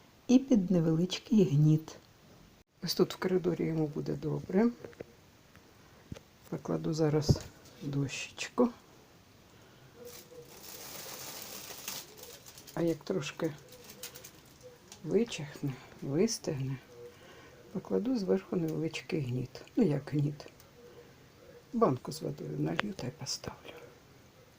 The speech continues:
І до ранку вже буде готовий. Ось уже і ранок настав. Зараз подивимося, що у нас вийшло.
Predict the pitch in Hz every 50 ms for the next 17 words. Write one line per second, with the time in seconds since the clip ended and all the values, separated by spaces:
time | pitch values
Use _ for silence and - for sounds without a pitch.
0 | - - - - - - - - - 196 180 190 185 190 196 196 196 196 - 277
1 | 262 254 269 285 254 226 240 240 220 240 254 254 262 254 - - 233 226 220 226
2 | 226 220 - - - - - 480 480 - - - - - - - _ _ - -
3 | - - - - - - - - _ - - - - 165 170 - 131 139 - -
4 | 127 120 107 - 123 - 123 - - - - - 180 180 - - - 180 190 196
5 | - - - - _ _ _ - - - - - - - - _ - - 170 -
6 | 143 165 - - - - - 156 143 147 147 160 156 170 - - - 175 175 175
7 | - - - - - - - 151 156 165 185 175 147 151 156 - - - 117 123
8 | 127 123 - - - - - 135 151